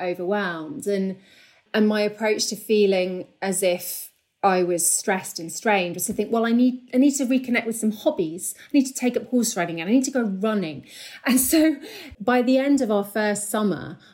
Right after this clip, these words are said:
I'd got myself on a sort of thirty-minute schedule from six in the morning till ten o'clock at night.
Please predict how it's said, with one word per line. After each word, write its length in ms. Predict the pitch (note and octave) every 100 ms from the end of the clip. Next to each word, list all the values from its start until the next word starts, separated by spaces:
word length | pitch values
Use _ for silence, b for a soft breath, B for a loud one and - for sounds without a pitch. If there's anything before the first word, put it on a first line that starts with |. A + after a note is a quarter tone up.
| b
I'd 160 | G#3 G#3
got 160 | A#3+
myself 420 | A3+ A3 G#3 F#3 F#3+
on 100 | F3+
a 60 |
sort 180 | F3 -
of 80 | -
thirty-minute 760 | G#3+ G3 G3 F#3 F3+ F3 - _
schedule 580 | - G#3 G3+ - E3 E3
from 260 | D#3+ E3 E3
six 320 | - - -
in 80 | F3
the 60 |
morning 440 | F3+ F3 E3+ E3 E3+
till 160 | F#3+
ten 200 | F#3 F3
o'clock 320 | E3 E3 D3+
at 80 | -
night. 600 | F#3+ F3+ D#3+ D3+ - -